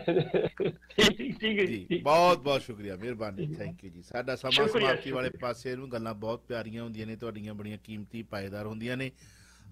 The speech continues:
Speaker 2: Again ਦੋਸਤੋ, ਅਸੀਂ ਦੋਨੋਂ ਵੀਰ ਰਲ ਕੇ, ਮੈਂ ਤੇ ਪੱਟੀ ਸਾਹਿਬ, ਇੱਕ ਬੇਨਤੀ ਕਰਨਾ ਚਾਹੁੰਦਾ ਨੌਜਵਾਨ ਵਰਗ ਨੂੰ। ਵੀਰੋ, ਬੜਾ ਕੁਝ ਪੱਚੀ ਛੱਬੀ ਸਾਲ ਦੇ ਵਿੱਚ ਇੱਥੇ ਵੇਖਿਆ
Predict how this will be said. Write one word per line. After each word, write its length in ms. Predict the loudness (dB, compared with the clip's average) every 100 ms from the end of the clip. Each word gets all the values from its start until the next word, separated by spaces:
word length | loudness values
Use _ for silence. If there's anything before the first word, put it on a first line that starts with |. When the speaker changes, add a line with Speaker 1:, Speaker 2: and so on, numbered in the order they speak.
| 2
Speaker 2:
Again 300 | 4 4 4
ਦੋਸਤੋ, 360 | 2 2 2 0
ਅਸੀਂ 160 | 0
ਦੋਨੋਂ 300 | 0 0 2
ਵੀਰ 200 | 2 4
ਰਲ 140 | 4 4
ਕੇ, 160 | 0
ਮੈਂ 200 | 2 2
ਤੇ 80 | 2
ਪੱਟੀ 240 | -2 -6
ਸਾਹਿਬ, 240 | -6 -4 -6
ਇੱਕ 140 | -8
ਬੇਨਤੀ 300 | -6 -4 -4
ਕਰਨਾ 280 | -2 -2 0
ਚਾਹੁੰਦਾ 320 | -2 -2 -2
ਨੌਜਵਾਨ 460 | -2 -2 -2 -4 -4
ਵਰਗ 220 | -4 -6
ਨੂੰ। 180 | -8 -10 -16 _ _ _ _ -20 _ -20 -16 -2
ਵੀਰੋ, 220 | 2 4
ਬੜਾ 260 | 6 4 4
ਕੁਝ 180 | 2
ਪੱਚੀ 280 | -2 -4 -4
ਛੱਬੀ 280 | -6 -4 -4
ਸਾਲ 260 | 0 0 2
ਦੇ 100 | -2
ਵਿੱਚ 180 | -2
ਇੱਥੇ 260 | -6 -4 -4
ਵੇਖਿਆ 440 | -4 -6 -6 -6